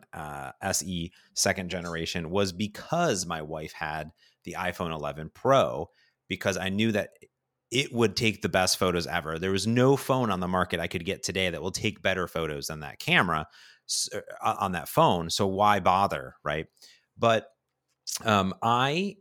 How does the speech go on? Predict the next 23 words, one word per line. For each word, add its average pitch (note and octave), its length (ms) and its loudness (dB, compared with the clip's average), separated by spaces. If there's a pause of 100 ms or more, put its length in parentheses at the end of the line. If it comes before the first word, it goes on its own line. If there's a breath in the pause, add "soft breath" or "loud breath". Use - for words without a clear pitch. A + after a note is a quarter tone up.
(120)
you C3+ 160 -6
know, A2 120 2
myself, F#2+ 600 0
I E2 100 4
decided E2 460 -2
that D#2+ 100 -2
I D#2 80 0
was E2+ 180 -2
going D#2+ 280 -6
to, D2+ 560 -6 (180)
uh, A#1+ 240 -12 (160)
give F2 300 0
this E2 320 0
single F2 580 -2
photo, D#2 800 -4 (540)
um, C#2+ 440 -12 (120)
their F#2+ 100 -2
single A2+ 380 2
lens, E2+ 560 -2 (100)
uh, C#2+ 140 -10
system F2+ 420 -2
a G2+ 60 -2
try. D2+ 420 -6